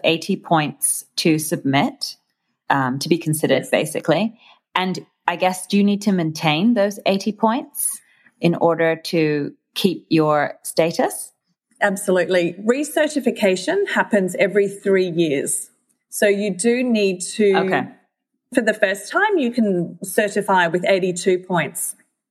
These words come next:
Speaker 2: In three years' time, the expectation is that your business will continue to evolve and you will continue to make greater impact as your business becomes more mature. So, you know, that's, that's the great thing, is that every three years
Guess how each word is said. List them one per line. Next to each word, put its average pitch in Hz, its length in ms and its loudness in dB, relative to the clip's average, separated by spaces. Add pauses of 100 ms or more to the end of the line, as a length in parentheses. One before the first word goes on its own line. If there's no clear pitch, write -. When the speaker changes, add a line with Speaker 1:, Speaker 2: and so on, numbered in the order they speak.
(420)
Speaker 2:
In 226 180 2
three 294 260 2
years' 233 340 -2
time, 220 520 0
the 220 120 4
expectation 214 880 0
is 202 460 2 (220)
that 220 200 2
your 269 180 2
business 262 600 -2
will 202 140 2
continue 202 600 0
to 196 240 0
evolve 175 520 2 (100)
and 190 180 2
you 226 120 2
will 240 100 2
continue 240 960 0
to 226 140 0
make 196 340 0
greater 196 440 0
impact 185 600 -2
as 180 160 2
your 185 100 4
business 170 420 -2
becomes 170 500 -2
more 165 140 2
mature. 160 500 -4 (600)
So, - 260 0
you 185 580 0
know, 180 240 2
that's, - 300 0
that's 202 240 0
the 196 80 0
great 175 300 0
thing, 170 220 0
is 156 120 -2
that 165 240 0
every 202 280 2
three 214 280 -2
years 196 520 2